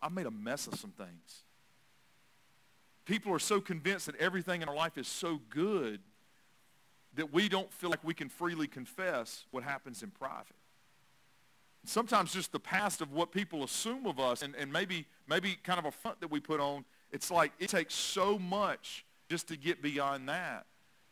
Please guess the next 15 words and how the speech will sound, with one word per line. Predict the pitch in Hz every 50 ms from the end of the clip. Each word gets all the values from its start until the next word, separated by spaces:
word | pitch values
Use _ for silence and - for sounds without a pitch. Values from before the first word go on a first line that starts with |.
| _ _ -
to | - 151
be | 135 160
able | 160 151 135
to | 143
move | 135 135 147 160 185 180 156
into | 147 135
something | 127 - - 147 127 - 135 123
that | 120 120
really | 123 156 165 165 156
is | 139 147 147 143 120 123
more | 135 131 135 - -
honest | 117 131 156 170 139 104 95 - - - - - _ _ _ _ _ _ -
and | - 127 131
more | 135 135 131
humble. | 117 160 185 185 143 104